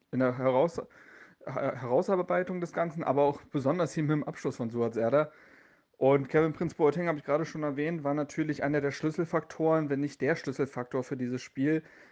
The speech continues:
Ähm, hat mit seiner Präsenz, mit seiner Erfahrung, mit seiner Kommunikation genau den Führungsspieler abgegeben, der Hertha so abgeht normalerweise, der so,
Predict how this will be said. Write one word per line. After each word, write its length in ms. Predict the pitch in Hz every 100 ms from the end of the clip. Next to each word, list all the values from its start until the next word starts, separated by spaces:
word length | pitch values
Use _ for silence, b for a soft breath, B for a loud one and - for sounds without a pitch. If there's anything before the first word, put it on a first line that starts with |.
| b
Ähm, 300 | - 135 139
hat 120 | 139 139
mit 120 | 147
seiner 200 | 156 156
Präsenz, 720 | - 151 127 139 170 170 -
mit 160 | 143
seiner 380 | 143 139 143 139
Erfahrung, 760 | 135 127 - 135 160 170 170 165
mit 120 | 135
seiner 200 | 143 139
Kommunikation 840 | 135 147 143 143 139 - 151 165 156
genau 380 | 139 131 147
den 160 | 160 151
Führungsspieler 680 | 143 175 170 156 - 160 156
abgegeben, 600 | 151 - 147 156 160 151
der 540 | 143 143 143 143 143
Hertha 340 | 143 147 151 143
so 160 | 151
abgeht 400 | 160 170 - 151
normalerweise, 560 | 131 131 131 131 135 139
der 180 | 139 139
so, 400 | 139 143 139